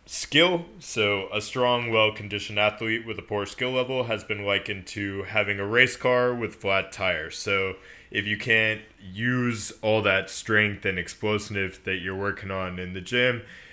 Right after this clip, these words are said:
it's kind of all for null. So it's important to note that there are phases of skill development,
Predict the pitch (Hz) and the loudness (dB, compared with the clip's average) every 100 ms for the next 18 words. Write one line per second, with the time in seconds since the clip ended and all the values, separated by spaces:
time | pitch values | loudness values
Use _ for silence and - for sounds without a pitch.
0 | - - 95 - 98 90 87 80 98 95 | -14 -2 -2 0 -2 0 -2 -4 -2 -2
1 | - 90 85 80 80 - - 90 90 87 | -2 -6 -4 -6 -8 -10 -6 -2 -2 -2
2 | 85 - - - - 104 101 - - - | -6 -10 -20 -20 -6 2 2 0 -8 -4
3 | 110 107 127 123 120 117 107 107 104 104 | -4 -2 0 -2 -2 -2 2 2 0 0
4 | 104 101 98 95 92 85 - - 117 127 | 2 4 4 4 2 -2 -6 4 4 6
5 | 131 139 120 180 - 139 147 147 147 151 | 2 0 0 -2 0 0 2 0 2 0
6 | 151 156 | 0 -4